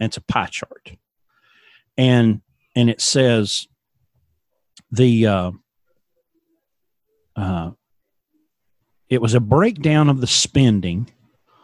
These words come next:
of a twenty-five-year-old that makes a hundred thousand dollars a year and is really good with money, right? And I see this, and I thought, "Well, that's, that's kinda interesting." Here it is.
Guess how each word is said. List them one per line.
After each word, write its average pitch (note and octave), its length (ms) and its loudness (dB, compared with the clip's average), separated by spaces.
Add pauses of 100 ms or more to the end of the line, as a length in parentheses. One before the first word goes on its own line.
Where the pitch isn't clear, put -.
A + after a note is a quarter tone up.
(480)
of A#2 200 2
a G2 200 0 (380)
twenty-five-year-old B2 1300 4 (1120)
that A#2 120 0
makes A#2+ 260 2
a B2 40 0
hundred C3+ 320 2
thousand B2 300 2
dollars A2 300 2
a G#2 40 -2
year G2+ 440 0
and G#2 140 2
is F#2+ 120 0
really G2+ 280 2
good F2+ 180 0
with F2+ 200 -6
money, - 360 -10 (600)
right? G2 300 0 (100)
And G2+ 120 2
I F#2 80 0
see E3+ 320 2
this, A2 440 0
and A2 100 4
I G#2 80 2
thought, G#2 280 0
"Well, G2+ 80 0
that's, - 480 -2 (800)
that's D#3 180 2
kinda C3+ 300 0
interesting." G#2 520 -6
Here A#2+ 160 0
it E2+ 80 -6
is. - 320 -14